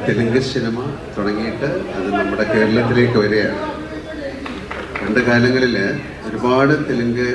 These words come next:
കന്നഡ, ഹിന്ദി സിനിമയൊക്കെ ഡബ് ചെയ്ത് വരുമായിരുന്നു. ഇപ്പൊ സിനിമയുടെ, ഏഹ്, ഒരു, എന്താ പറയുന്നത്, ഒരു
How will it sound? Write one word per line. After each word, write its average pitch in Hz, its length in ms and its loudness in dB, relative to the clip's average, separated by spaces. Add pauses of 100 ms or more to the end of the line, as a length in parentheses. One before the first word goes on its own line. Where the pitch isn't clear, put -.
കന്നഡ, 110 340 0 (260)
ഹിന്ദി 107 260 -6
സിനിമയൊക്കെ 104 420 -6
ഡബ് 98 220 -4
ചെയ്ത് 104 240 -2
വരുമായിരുന്നു. 98 500 -2 (680)
ഇപ്പൊ 113 120 0 (120)
സിനിമയുടെ, 107 460 4 (680)
ഏഹ്, 90 180 -8 (140)
ഒരു, 92 140 0 (160)
എന്താ 92 240 -2
പറയുന്നത്, 90 420 -2
ഒരു - 80 -8